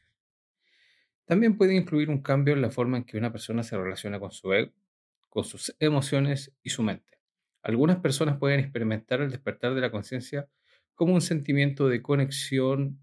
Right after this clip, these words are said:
con algo más grande que ellos mismos, ya sea una comunidad, una causa, una fuerza espiritual, una comprensión más profunda de, de la realidad,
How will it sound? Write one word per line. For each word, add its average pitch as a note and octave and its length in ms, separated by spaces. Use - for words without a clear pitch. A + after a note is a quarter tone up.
con E3+ 180
algo C3 200
más G2 160
grande A2 360
que G2+ 120
ellos G2 240
mismos, C3+ 480
ya D3 180
sea C3 240
una A2 220
comunidad, A#2+ 760
una A#2+ 200
causa, G2+ 760
una G#2+ 260
fuerza - 380
espiritual, A2+ 800
una A#2 220
comprensión A#2+ 640
más B2 200
profunda A#2+ 600
de, C#3 320
de C3+ 280
la B2+ 100
realidad, C#3+ 580